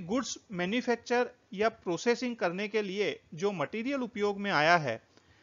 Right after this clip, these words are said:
उस पर लगने वाली ड्यूटी, टैक्सेस और लेवी को रेमिट करने के लिए या उस गुड्स पर कोई भी प्रोसेसिंग या कोई ऑपरेशंस करने के लिए जो भी ड्यूटी, टैक्सेस और लेवी लगे हों,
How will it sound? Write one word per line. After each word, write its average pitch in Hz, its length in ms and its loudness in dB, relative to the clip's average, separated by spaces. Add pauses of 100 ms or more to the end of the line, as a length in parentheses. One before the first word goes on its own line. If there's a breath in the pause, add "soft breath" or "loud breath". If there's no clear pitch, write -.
(300 soft breath)
उस - 160 -2
पर 262 180 8
लगने 226 300 2
वाली 226 400 0 (360)
ड्यूटी, 190 400 -2
टैक्सेस 196 560 0 (120)
और 202 300 0 (140)
लेवी 175 300 2
को 226 160 4
रेमिट 196 320 0
करने 214 300 0
के 220 140 2
लिए 233 320 0 (240)
या 240 260 6 (380)
उस 254 220 -6
गुड्स 220 320 -2
पर 190 240 4 (360)
कोई 254 180 8
भी 269 120 2
प्रोसेसिंग 247 680 0 (180)
या 220 140 0
कोई 233 200 0
ऑपरेशंस 214 800 0 (240)
करने 196 280 2
के 214 160 4
लिए 196 380 2 (1120 soft breath)
जो 214 300 4
भी 214 300 2 (800)
ड्यूटी, 208 400 0
टैक्सेस 226 480 0
और 202 160 0
लेवी 175 280 2
लगे 185 260 4
हों, 151 240 0